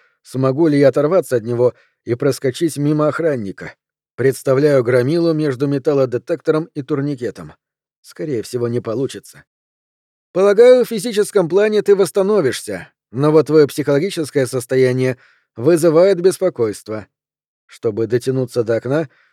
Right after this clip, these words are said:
приходится встать на фарфоровый унитаз. В закрытом положении окно удерживают рычажки,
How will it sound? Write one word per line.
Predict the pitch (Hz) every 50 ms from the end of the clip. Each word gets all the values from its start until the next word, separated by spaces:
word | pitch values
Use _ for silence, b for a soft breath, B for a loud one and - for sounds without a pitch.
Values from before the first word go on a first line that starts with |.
| _ _
приходится | - - 139 - - 175 147 139 131 - - 131 113
встать | - - - 160 - -
на | 139 139 135 110
фарфоровый | - 139 131 123 - 170 165 151 139 135 147 143
унитаз. | 143 143 147 131 - 107 82 - - - _ _ _ _ _ _ _ _ _ _
В | 90
закрытом | 92 110 127 120 - 135 131 113 127 120 113
положении | 120 120 120 107 135 165 156 139 139 131 123 b b b b b b
окно | b 127 123 - 139 156 170 175 175 - -
удерживают | 139 123 131 143 143 127 113 139 139 151 151 135
рычажки, | 151 151 127 131 151 135 - - 107 92 -